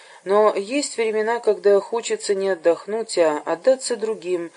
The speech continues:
которым веришь, чтобы они направляли. Всё это пройдёт. И если буду жив, напишу вам, как и когда это пройдёт.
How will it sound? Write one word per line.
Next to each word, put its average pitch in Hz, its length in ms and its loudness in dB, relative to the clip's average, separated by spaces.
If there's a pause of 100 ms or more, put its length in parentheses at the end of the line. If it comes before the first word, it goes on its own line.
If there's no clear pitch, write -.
(280)
которым 143 440 -4
веришь, 220 400 0
чтобы 175 460 0
они 190 260 -2
направляли. 143 840 -2 (880)
Всё 294 500 4
это 190 560 6
пройдёт. 180 680 -4 (1080)
И 202 60 -4
если 277 300 2
буду 254 280 -2
жив, 277 380 -4
напишу 214 460 0
вам, 240 280 2
как 254 320 2
и 196 40 -10
когда 165 340 4
это 196 240 4
пройдёт. 147 640 0